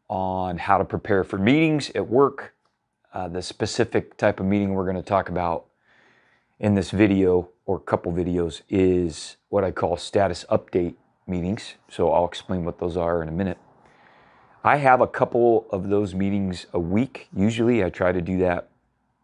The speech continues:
And one of my frustrations as a boss is, uh, sometimes,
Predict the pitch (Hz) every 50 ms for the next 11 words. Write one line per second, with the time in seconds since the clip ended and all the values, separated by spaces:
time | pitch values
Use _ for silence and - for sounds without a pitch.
0 | _ - - _ _ _ _ _ _ _ _ _ _ _ _ _ _ _ _ _
1 | _ _ _ _ - 104 104 90 90 104 110 104 98 101 101 98 92 90 - -
2 | 104 90 - - 117 104 98 - - 104 87 87 95 87 85 76 - 110 107 104
3 | 95 98 104 - - - - _ _ _ _ _ _ _ _ _ _ _ _ _
4 | _ _ _ _ _ _ _ - - _ - 120 110 104 101 98 95 90 82 -
5 | - 107 98 92 92 85 82 - - 117 101 - - 104 101 101 120 123 - -